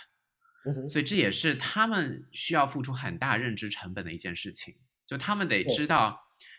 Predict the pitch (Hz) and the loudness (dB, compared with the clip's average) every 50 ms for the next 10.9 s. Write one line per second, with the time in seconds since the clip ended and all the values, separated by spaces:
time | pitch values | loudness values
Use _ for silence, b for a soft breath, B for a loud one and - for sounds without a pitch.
0 | B - - 202 208 208 175 170 - 196 180 170 - 165 151 151 - 123 98 - | B -2 0 0 2 4 2 2 4 2 2 2 6 4 4 4 4 -4 -4 -4
1 | - 160 190 180 170 160 147 135 139 123 104 104 98 95 113 - - 113 101 110 | -2 -2 0 0 2 2 0 0 0 -2 0 0 0 0 0 -2 -4 -4 -4 -2
2 | 113 - - 120 - 123 104 98 - 139 123 107 - - - 92 - - 139 131 | -4 -4 -4 -4 -6 -6 -6 -4 2 4 4 4 2 0 -10 -14 -10 -6 -6 -6
3 | 135 120 101 101 95 82 90 87 - 120 113 98 - 98 87 85 90 87 82 71 | -2 -2 -2 -2 -2 -4 -4 0 0 0 2 0 -2 -4 -4 -6 -8 -10 -8 -6
4 | 69 - - - - 95 85 - 147 147 143 170 160 175 175 170 175 165 170 170 | -8 -6 -6 -8 -8 -8 -4 -2 -2 -2 -2 -2 -2 -2 -2 -2 -2 -4 -4 -4
5 | - 117 98 90 90 _ _ _ _ b b b b b b b b b b b | -4 -6 -6 -6 -10 _ _ _ _ b b b b b b b b b b b
6 | b - 120 117 160 202 202 208 185 180 262 254 - - 95 - 98 92 113 120 | b -4 0 2 2 2 2 2 0 2 0 0 2 0 0 2 2 2 2 2
7 | 123 127 190 196 196 - 127 123 - - - 95 90 120 135 - 104 90 85 92 | 0 0 0 0 0 0 -2 -2 -2 -2 -2 -2 -2 -4 -4 -2 -2 0 0 0
8 | 107 120 160 151 143 156 151 139 98 82 85 - - 190 190 160 127 - 117 107 | 0 0 0 -2 -2 0 2 2 2 2 0 -4 -4 -2 0 0 0 0 0 -2
9 | 104 98 107 98 101 107 - - 107 98 95 101 - - - 190 180 135 127 127 | -2 -2 -2 -4 -4 -4 -6 -4 -2 -2 -2 -4 -6 -4 -2 0 2 2 0 0
10 | 120 110 117 - - - 120 104 - - 87 76 82 92 90 80 - - | 0 0 0 0 0 -2 -2 -4 -4 -6 -10 -8 -2 -2 -2 -2 -4 -10